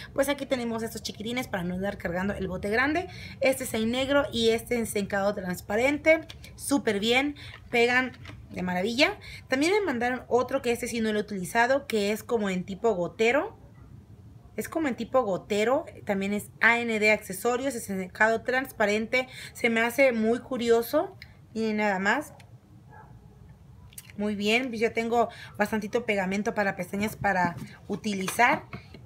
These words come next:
Y todo lo que he utilizado, la verdad, a mí me ha encantado. Tengo otras pestañas aquí que no sé si sean...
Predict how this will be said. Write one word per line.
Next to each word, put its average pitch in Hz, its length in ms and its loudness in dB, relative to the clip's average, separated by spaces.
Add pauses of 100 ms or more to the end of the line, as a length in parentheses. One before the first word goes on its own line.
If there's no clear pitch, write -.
(160)
Y 233 300 -2
todo 269 180 6
lo 277 120 4
que 247 80 -6
he - 20 -4
utilizado, 233 480 2
la 208 140 2
verdad, 190 260 0
a 196 60 -2
mí 208 260 -2
me 208 120 0 (100)
ha 196 160 2
encantado. 180 640 -2
Tengo 247 260 -2
otras 320 220 -2
pestañas 226 520 -4
aquí 247 440 -4
que 208 100 0
no 196 160 -2
sé 247 200 -2
si 240 160 -10
sean... 214 580 0